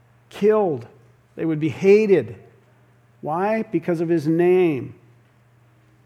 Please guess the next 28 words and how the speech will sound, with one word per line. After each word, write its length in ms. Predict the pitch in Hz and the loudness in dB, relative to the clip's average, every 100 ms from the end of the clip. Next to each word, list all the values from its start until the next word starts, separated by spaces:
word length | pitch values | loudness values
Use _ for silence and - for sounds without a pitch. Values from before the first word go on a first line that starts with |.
| _ _ _ | _ _ _
And 140 | 135 127 | -14 -8
here 340 | 139 208 196 | 0 4 4
Jesus 460 | 160 175 160 151 139 | 2 0 0 -4 -6
is 140 | 151 | -8
saying 340 | - 180 175 | -4 0 2
that 120 | 165 156 | 2 0
he's 140 | 151 | -2
saying 440 | - 208 233 240 | -4 -4 -2 0
these 260 | 214 170 - | 2 2 0
things 280 | 170 170 180 | -2 -2 -2
so 160 | - 202 | -2 0
that 220 | 214 214 - - - - - | 0 -2 -8 -20 -20 -20 -2
they 140 | 220 | 2
might 220 | 254 247 | 6 6
experience 640 | 233 - - 233 233 226 220 | 6 0 -4 0 2 0 0
his 200 | 220 165 | -2 -2
joy, 680 | 147 196 226 233 170 107 - - _ _ _ _ _ _ _ | 2 6 6 8 4 2 -8 -20 _ _ _ _ _ _ _
completed, 640 | 190 202 240 247 196 123 | -2 -2 0 0 2 0
filled 300 | - 233 247 | 2 4 6
up, 300 | 247 190 - | 6 6 2
overflowing 920 | - 226 226 196 - 233 233 185 110 - - _ _ _ _ _ _ _ | 2 4 4 0 2 2 4 2 0 -8 -20 _ _ _ _ _ _ _
in 140 | 160 | -2
the 60 | 165 | 0
middle 520 | 165 190 190 151 110 - - _ _ | 4 4 4 2 -2 -14 -20 _ _
of 200 | 139 113 | -8 -6
this. 460 | 120 104 - - - _ _ _ _ _ _ _ _ _ _ _ _ _ _ _ - - - | -10 -10 -16 -20 -20 _ _ _ _ _ _ _ _ _ _ _ _ _ _ _ -20 -20 -20
It's, 280 | 156 151 - | -16 -16 -18
it, 200 | 247 | -18